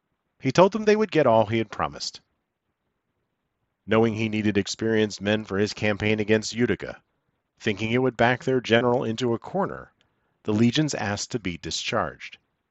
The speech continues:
So he discharged them. Caesar always took huge risks, from borrowing vast sums of money to support his political career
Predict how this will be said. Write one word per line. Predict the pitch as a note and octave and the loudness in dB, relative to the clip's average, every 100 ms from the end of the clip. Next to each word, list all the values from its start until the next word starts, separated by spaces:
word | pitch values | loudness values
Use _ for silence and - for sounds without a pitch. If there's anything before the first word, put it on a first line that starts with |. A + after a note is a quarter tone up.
| _ _ _ _ _ _ _ _ _ _ _ _ _ _ _ _ | _ _ _ _ _ _ _ _ _ _ _ _ _ _ _ _
So | - D#3+ | -2 0
he | A2 F2 | 0 -4
discharged | F2 - D3+ C3+ - | -6 -4 -4 -4 -8
them. | - _ _ _ _ _ _ _ _ _ _ _ _ _ _ _ _ _ _ _ _ _ _ _ | -18 _ _ _ _ _ _ _ _ _ _ _ _ _ _ _ _ _ _ _ _ _ _ _
Caesar | - B3+ C4+ B3 | -4 -2 2 4
always | D3 D#3+ | 4 4
took | - A#2 | 2 -2
huge | - G2+ F#2+ - | -2 -6 -6 -4
risks, | E2 - - - - _ _ _ _ | -6 -6 -12 -18 -20 _ _ _ _
from | _ A#2 G2+ | _ -2 2
borrowing | G2 B2 C3+ | 8 8 8
vast | G#2+ A2 A#2+ | 6 4 4
sums | - A#2 A#2+ | 2 2 2
of | A#2 | 0
money | G2+ A2 | 0 0
to | A2 | -4
support | G#2+ A2 G2 G#2+ | -6 -6 -4 -2
his | A2 | -4
political | - A2 A2 A2+ A#2 | 0 2 2 2 -4
career | - B2+ F2+ D#2 | -2 0 0 0